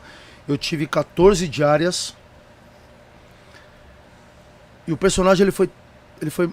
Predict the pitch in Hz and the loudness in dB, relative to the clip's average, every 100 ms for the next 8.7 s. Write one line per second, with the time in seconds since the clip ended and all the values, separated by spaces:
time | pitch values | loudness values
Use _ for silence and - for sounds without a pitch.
0 | - - 208 220 196 175 - - 196 220 | -8 -6 -2 2 2 2 0 2 2 2
1 | - 131 113 - - - - - 135 - | -4 -8 -8 -18 -20 -20 -20 -12 -10 -2
2 | 165 185 202 131 117 156 151 151 151 147 | 6 8 8 2 -4 -4 -2 -4 -4 -6
3 | 151 151 139 151 175 - 131 127 151 151 | -6 -4 -4 -2 -4 -6 -8 -6 -4 -4
4 | 131 - - - - - - 151 139 - | -4 -10 -20 -20 -20 -20 -16 -10 -8 -8
5 | 151 139 139 - 139 147 - - 143 143 | -8 -6 -8 -8 -8 -8 -8 -6 -4 -4
6 | - - 160 180 147 135 127 - 175 196 | -6 -6 -4 -2 0 -2 -2 0 2 2
7 | 143 - - - - - - - 170 180 | 0 -6 -18 -20 -20 -20 -14 -6 -2 0
8 | 180 190 185 185 170 180 175 | 2 2 2 0 2 4 6